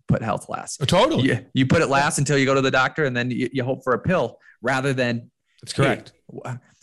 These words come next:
Speaker 1: what is my, uh, health first bank account?" Meaning, what is my jog schedule, or, you know, what, there's
Speaker 2: That,
Speaker 1: a
Speaker 2: that,
Speaker 1: million
Speaker 2: that's exactly
Speaker 1: yoga.
Speaker 2: how it works. Yeah.
Speaker 1: It, it, it could be a million different ways suited to a, a million different people. But,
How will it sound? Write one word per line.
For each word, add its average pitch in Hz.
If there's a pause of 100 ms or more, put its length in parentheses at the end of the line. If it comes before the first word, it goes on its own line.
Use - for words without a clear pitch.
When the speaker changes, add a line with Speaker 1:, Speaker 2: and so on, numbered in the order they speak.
(160)
Speaker 1:
what 147
is 160
my, 123 (200)
uh, 104
health 165
first 135
bank 147
account?" 110
Meaning, 110 (200)
what 117
is 110 (160)
my 98
jog 131
schedule, 120
or, 180
you 254
know, 120
what, 123
there's - (180)
Speaker 2:
That, 151
Speaker 1:
a 170
Speaker 2:
that, 175
Speaker 1:
million 202
Speaker 2:
that's 208
exactly 190
Speaker 1:
yoga. 170
Speaker 2:
how -
it 180
works. -
Yeah. 156 (120)
Speaker 1:
It, -
it, 139
it 143
could 143
be 139
a 127
million 143
different 123
ways 120
suited 123
to 117
a, 98
a 120
million 120
different 110
people. -
But, -